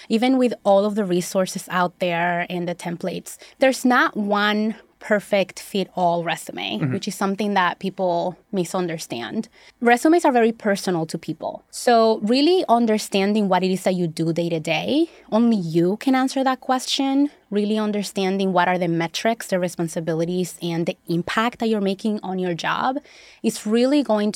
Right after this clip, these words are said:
Speaker 1: to help you stand out. So what is it exactly that's gonna make you stand out, and how are you translating that into my organization? So that's one of the missteps that I see. And I can totally tell if that's just a copy-paste resume that you're just, like, mass producing
Speaker 2: Yeah.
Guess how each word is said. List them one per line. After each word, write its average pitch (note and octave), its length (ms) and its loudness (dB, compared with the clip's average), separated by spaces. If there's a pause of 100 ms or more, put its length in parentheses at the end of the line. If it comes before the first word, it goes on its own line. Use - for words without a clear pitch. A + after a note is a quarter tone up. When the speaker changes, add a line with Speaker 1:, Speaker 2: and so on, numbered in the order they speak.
(100)
Speaker 1:
to F#3 260 -2
help - 440 -2
you E3 320 -2 (140)
stand F#3+ 400 0
out. G#2 220 0 (340)
So A3 200 2
what G#3+ 280 4
is D4 100 4
it D#4 80 4
exactly G3+ 460 0
that's F3+ 160 0
gonna F#3+ 180 0
make F3+ 300 0
you A3 180 2
stand G#3 380 0
out, E3+ 260 2
and E3+ 180 0 (200)
how A#3+ 400 4
are G#3+ 100 2
you G#3 140 0
translating G3 720 0
that E3+ 100 0
into F3 220 -2
my F3+ 480 0
organization? D#3+ 800 -4 (340)
So A3+ 100 0
that's A#3+ 140 4
one F4 100 6
of F#4 100 4
the D#4 80 4
missteps G3 480 -2
that D#3+ 120 -4
I D#3+ 80 -2
see. D#3+ 360 -6 (360)
And A#3 100 2
I D4 100 4
can G4 200 0
totally C4 420 2
tell G#3 340 -2
if A3 140 0
that's F3+ 160 -2
just - 160 -8
a F#3+ 60 -6
copy-paste F3 760 -6
resume A#3 480 0
that F#3 140 2
you're E3+ 140 2
just, E3 240 -8
like, E3+ 240 -4
mass E3+ 420 -2
producing B3 800 -2
Speaker 2:
Yeah. B2 240 -2